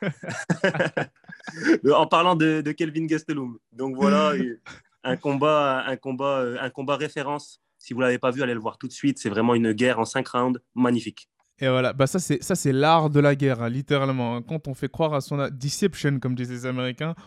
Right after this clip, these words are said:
Speaker 2: on fait croire à son adversaire qu'on ne sait pas faire une chose pour le crucifier avec cette chose-là. Et c'est ce qu'a failli se produire. Et donc peut-être que,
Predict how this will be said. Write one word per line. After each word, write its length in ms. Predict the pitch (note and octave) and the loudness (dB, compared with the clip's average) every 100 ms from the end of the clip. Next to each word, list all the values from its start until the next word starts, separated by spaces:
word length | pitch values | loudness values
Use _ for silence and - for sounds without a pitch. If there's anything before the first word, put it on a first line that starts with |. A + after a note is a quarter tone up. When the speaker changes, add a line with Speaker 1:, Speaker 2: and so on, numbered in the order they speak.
| - | -10
Speaker 2:
on 80 | B2+ | -6
fait 180 | - B2 | -4 -4
croire 220 | F#3 F3+ | -2 0
à 60 | D#3 | -2
son 100 | D#3 | -4
adversaire 420 | C#3+ C#3+ - D#3 | -4 -6 -8 -6
qu'on 100 | C#3 | -6
ne 60 | C3 | -6
sait 100 | C3 | -4
pas 160 | D#3 | -2
faire 180 | D3+ D#3+ | -2 -2
une 120 | D3 | -2
chose 280 | C3+ E3 D#3 | 0 -2 -2
pour 280 | - C#3 C#3 | -4 0 0
le 100 | C3+ | 0
crucifier 720 | - - F#3+ E3+ E3 D3 D#3 | -4 -6 -4 -4 -6 -6 -6
avec 180 | C#3 B2+ | -6 -8
cette 200 | - B2 | -12 -10
chose-là. 340 | C3 A#2 A2 - - _ - | -8 -8 -10 -14 -18 _ -12
Et 60 | |
c'est 140 | A#2 D3+ | -8 -4
ce 80 | |
qu'a 140 | - C#3 | 0 0
failli 220 | D#3+ D#3 | 2 2
se 60 | - | 0
produire. 380 | - C3+ A#2+ G#2 - - | -4 -4 -4 -6 -12 -18
Et 120 | - B2+ | -10 -4
donc 160 | B2+ - | -4 -4
peut-être 400 | C3+ B2+ A#3 - | -6 -2 -2 -2
que, 320 | F3 A3+ C#4 | 2 2 0